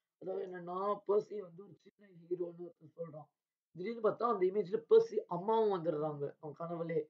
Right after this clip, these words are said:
இது மாதிரி, "உன்னை அவங்க தப்பான வழியில கூட்டிட்டு போறாங்க.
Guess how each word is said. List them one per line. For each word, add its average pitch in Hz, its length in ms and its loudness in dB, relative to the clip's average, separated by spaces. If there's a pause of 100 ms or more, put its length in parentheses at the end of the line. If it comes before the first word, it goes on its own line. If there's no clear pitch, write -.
(1300)
இது 160 100 -2
மாதிரி, 196 240 10
"உன்னை 170 340 4 (260)
அவங்க 165 300 0
தப்பான 185 360 0
வழியில 175 220 0
கூட்டிட்டு 156 300 -2
போறாங்க. 151 320 2